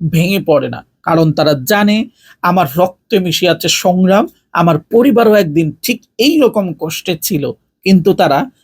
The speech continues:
লড়াই করে টিকে আছে।" এখন ভাবুন, আপনার সন্তান কি জানে কে প্রথম আপনার পরিবার স্কুলে গিয়েছিল, কে সবচেয়ে বেশি সাহসী ছিল?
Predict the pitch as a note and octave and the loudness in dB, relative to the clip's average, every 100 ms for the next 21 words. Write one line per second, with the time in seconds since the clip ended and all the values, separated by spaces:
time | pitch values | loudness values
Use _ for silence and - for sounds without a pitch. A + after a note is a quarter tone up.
0 | - D#3 D3 D3+ F3 E3 D#3+ C3+ - G3+ | -2 2 4 4 2 0 -2 -2 -4 -6
1 | E3+ F3 - - - - _ _ - A3 | -2 -2 -4 -6 -10 -12 _ _ -6 -2
2 | D#4+ D4 G3 G3+ E3 A#2+ - - - A#3 | 2 4 4 4 2 -2 -12 -10 -2 -2
3 | - G3 F#3 G#3+ A3 F3+ E3+ F3 F3+ - | 0 0 0 0 0 0 2 2 2 -2
4 | - _ _ D#3+ - - A3 G3+ C4+ A3+ | -14 _ _ -2 -2 -2 -2 0 2 2
5 | F#3 - F#3+ D#3+ E3+ E3 E3 D#3+ - F3+ | 2 2 0 0 0 2 2 -2 0 0
6 | F3 E3 E3+ - F3 G#3+ E4 _ _ _ | 2 2 0 0 -2 -2 -4 _ _ _
7 | _ - A#3 - G#3+ G#3 - - G#3 D#3+ | _ -2 0 0 -2 -4 -6 -2 0 2
8 | F3+ G#3+ F#3 D#3 F3 E3 F3+ E3 - E3 | 2 0 -2 -2 -2 -2 -2 -4 -4 -2